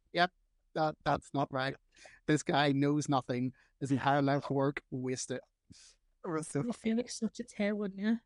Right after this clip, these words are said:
Speaker 2: You would. You really would, 'cause obviously you're just showing that you don't know fuck all. <laughs>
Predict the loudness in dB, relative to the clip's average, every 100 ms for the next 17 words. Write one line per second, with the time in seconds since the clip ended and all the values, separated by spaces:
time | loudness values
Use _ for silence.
0 | _ -6 -2 0 0 -4 -10 _ _ _
1 | _ -10 -2 2 2 2 0 -4 -4 -2
2 | -2 -2 -4 -4 -2 -4 -4 -4 -2 -2
3 | -2 -4 -4 -6 -6 -8 -6 -6 -8 _
4 | -2 0 2 0 -2 -4 -10 -6 -6 -6
5 | -12 -4 0